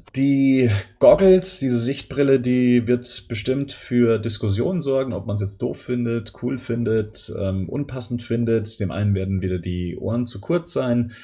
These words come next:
Ähm, ich find's jetzt erstmal cool und wie wir inzwischen alle wissen, in Bewegung sieht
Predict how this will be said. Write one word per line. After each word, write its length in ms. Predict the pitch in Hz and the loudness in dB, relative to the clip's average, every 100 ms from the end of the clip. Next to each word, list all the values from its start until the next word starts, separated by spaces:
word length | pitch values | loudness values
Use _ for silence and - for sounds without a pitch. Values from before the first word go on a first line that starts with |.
| - - 98 - | -20 -20 -10 0
Ähm, 380 | 107 101 90 - | 4 4 2 -2
ich 140 | - 104 | -4 0
find's 160 | 107 | 0
jetzt 160 | 98 95 | 0 -2
erstmal 280 | 92 98 85 - | -4 -4 -6 0
cool 280 | 131 127 | 2 2
und 380 | - 98 92 - | 0 -2 -4 -4
wie 140 | 98 95 | -2 0
wir 280 | 92 - _ - | 0 -2 _ -4
inzwischen 640 | 101 101 - 123 - 110 | -2 -2 -2 -2 -2 -4
alle 300 | 85 110 101 | -2 2 2
wissen, 320 | 98 98 101 | 2 0 -2
in 180 | - 98 | 0 -2
Bewegung 600 | 92 87 92 92 92 92 | 0 0 0 0 -4 -6
sieht 400 | - 92 90 | -10 -8 -8